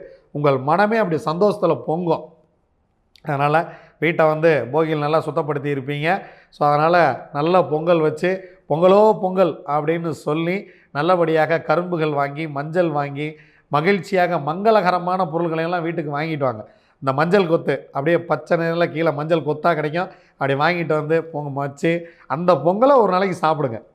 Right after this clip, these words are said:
அதான் விஷயம். பச்சரிசியில பொங்கல் வச்சு, அதை சாப்பிட்டுட்டு அப்படியே ஒரு கோயிலுக்கு போயிட்டு, உங்க உறவினர் வீட்டுக்கு போயிட்டு, மனம் மகிழ்ச்சியாக இருங்கள் அப்படிங்கிறதான் விஷயம். ஒரு அருமையான ஒரு வருடம் தை மாதம்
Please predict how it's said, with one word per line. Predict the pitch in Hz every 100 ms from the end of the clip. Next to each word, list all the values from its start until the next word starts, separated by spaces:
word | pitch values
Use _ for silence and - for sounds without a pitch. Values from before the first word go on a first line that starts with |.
| _ - _ -
அதான் | 208 226
விஷயம். | 147 127 113 - _ _
பச்சரிசியில | 143 196 180 160 160 147
பொங்கல் | 151 175 165
வச்சு, | 151 - 170 175
அதை | 147 135 139
சாப்பிட்டுட்டு | 165 151 143 156 170 - -
அப்படியே | - 143 170 175 175
ஒரு | 139 135
கோயிலுக்கு | 151 165 165 131
போயிட்டு, | 139 131 147 147
உங்க | 135
உறவினர் | 135 175 180 165 143
வீட்டுக்கு | 151 139 127
போயிட்டு, | 139 131 143 143 - _ _
மனம் | 139 175 226 208
மகிழ்ச்சியாக | 180 180 220 196 214 196 180
இருங்கள் | 185 165 156 156 151 -
அப்படிங்கிறதான் | 139 139 143 135 135 151 131
விஷயம். | 123 147 147 - - _ _
ஒரு | 139 135
அருமையான | 143 196 196 190 190 190 165 123 -
ஒரு | 135 135 123
வருடம் | 139 160 160 113 - _
தை | 139 156
மாதம் | 151 147 135 -